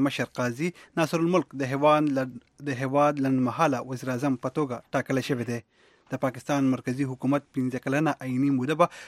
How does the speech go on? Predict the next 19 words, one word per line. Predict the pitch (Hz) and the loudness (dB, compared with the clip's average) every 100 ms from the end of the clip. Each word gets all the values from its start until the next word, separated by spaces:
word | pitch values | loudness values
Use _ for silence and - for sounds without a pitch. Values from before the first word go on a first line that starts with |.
| - | -2
په | 147 143 | 2 4
یو | 131 | 4
دېرشم | 131 - 165 151 135 156 | 2 0 0 2 2 2
مۍ | 170 - | 2 -2
س-، | - - _ - - | -8 -10 _ -20 -8
سرته | 147 131 127 135 | -8 -4 -6 -4
رسیږي، | 135 123 139 120 123 - _ - | -4 -2 -2 -2 -8 -10 _ -16
خو | - 139 | 2 4
ولې | 131 139 | 4 2
صوبایي | 127 127 123 | 0 0 -2
حکومتونو | - 123 117 156 147 139 | -2 -4 -2 0 0 0
موده | 127 151 | -2 0
به | 160 - - | 0 -2 -4
نن | 147 139 | 2 2
د | 120 | 2
شپې، | - 185 - 147 | -4 -6 -4 -2
یعنې | 131 123 | 0 0
په | 120 | -4
اتهشتمه | - - - 160 117 | -6 -8 -2 0 -2